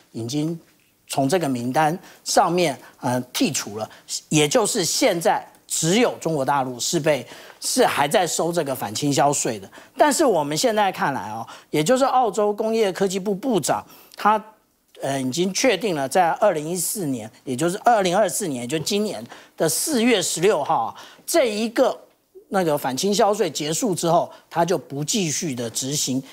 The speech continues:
也就是为了王毅他要前往澳洲嘞，其实已经营造了一个良好的气氛了。那这个实际上我们这样讲啊，也就是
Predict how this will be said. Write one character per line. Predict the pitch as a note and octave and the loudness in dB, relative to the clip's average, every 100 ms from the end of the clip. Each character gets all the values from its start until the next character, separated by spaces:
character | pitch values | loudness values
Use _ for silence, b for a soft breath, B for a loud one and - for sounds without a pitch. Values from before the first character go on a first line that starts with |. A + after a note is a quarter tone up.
| B - | B 0
也 | E3 E3 | 2 2
就 | E3 B3 | 2 2
是 | - C4 | 2 0
为 | A#3 C4+ A#3 D#3 | 2 2 0 -2
了 | C3+ - - | -6 -10 -4
王 | D#3 D#3+ F#3+ | 0 2 2
毅 | B3+ A3 C#3 B B _ | 0 0 -6 B B _
他 | - E3 F3+ - | 0 2 2 0
要 | G3 F3 | 2 2
前 | D3+ - E3+ B3 | 0 0 2 2
往 | A#3 - B B B - | 2 0 B B B 0
澳 | G#3+ F3 | 2 2
洲 | D3+ E3+ | 0 2
嘞， | E3+ D3+ | 2 0
其 | C#3+ D#3+ | -2 -4
实 | D3 D#3+ | -2 -2
已 | C3+ | -2
经 | A2 D3+ | -2 -4
营 | D3+ C3 D3+ | -2 -2 2
造 | A3+ F3+ | 2 2
了 | C#3+ | 0
一 | C3 C#3 | -4 -4
个 | D#3 C#3 | -2 0
良 | C3+ C#3+ F3 | 0 0 0
好 | D3 A2+ | 0 -2
的 | A#2 | -4
气 | - - F3+ | -4 -2 -2
氛 | B2+ D#3+ A#2 | 0 0 -2
了。 | G2+ B B B | -12 B B B
那 | C4+ C4+ B3+ A3 | 2 4 2 0
这 | E4+ D#4 | 0 0
个 | A3 F3 - _ _ - | 0 -4 -12 _ _ -8
实 | - G#3+ | -4 -2
际 | A3+ C4 | 0 2
上 | C#4 F3+ | 2 0
我 | C#3 | -2
们 | C3 | -4
这 | D3 | 0
样 | G#3 C#3 | 0 0
讲 | - A2+ F#2+ | -2 -4 -4
啊， | G#2+ - B B | -10 -10 B B
也 | F3+ E3 | 0 2
就 | D4+ C#4+ | 2 2
是 | D#4+ G#3 | 2 0